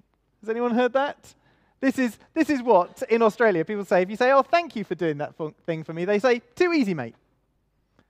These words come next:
And it's like saying, "No problem. Not at all." But I always slightly imagine it's like they're, they're challenging you to come up with something a little bit harder. Like, um,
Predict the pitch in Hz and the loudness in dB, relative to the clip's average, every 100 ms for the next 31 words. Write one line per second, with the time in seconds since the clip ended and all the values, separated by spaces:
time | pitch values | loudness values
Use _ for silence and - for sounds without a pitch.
0 | _ _ _ _ 196 208 202 208 262 220 | _ _ _ _ -8 -4 -2 0 0 0
1 | 185 170 226 311 226 156 123 113 _ _ | 0 0 -2 -2 -2 -4 -6 -16 _ _
2 | - 320 220 175 123 _ _ _ _ _ | -4 -2 0 -2 -6 _ _ _ _ _
3 | _ _ _ _ _ _ - 180 226 262 | _ _ _ _ _ _ -6 0 4 4
4 | 269 254 247 - 269 269 226 220 190 175 | 4 2 0 -2 2 2 4 2 2 0
5 | 180 170 170 190 175 202 180 - 208 202 | 0 -6 -2 0 0 2 0 2 2 2
6 | - 226 220 185 175 147 147 165 - 165 | -2 -2 -2 -4 -8 -10 -12 -10 -6 -6
7 | 160 170 156 190 151 165 156 156 151 - | -6 -8 -8 -6 -6 -10 -8 -8 -10 -6
8 | 127 151 143 120 - _ _ _ _ _ | -2 0 -2 -4 -16 _ _ _ _ _
9 | _ _ _ _ _ _ _ _ _ - | _ _ _ _ _ _ _ _ _ 2
10 | 202 202 196 - _ _ _ _ _ _ | 4 4 2 -8 _ _ _ _ _ _
11 | - 214 214 202 202 196 190 196 208 | -2 2 4 4 4 0 -6 -14 -20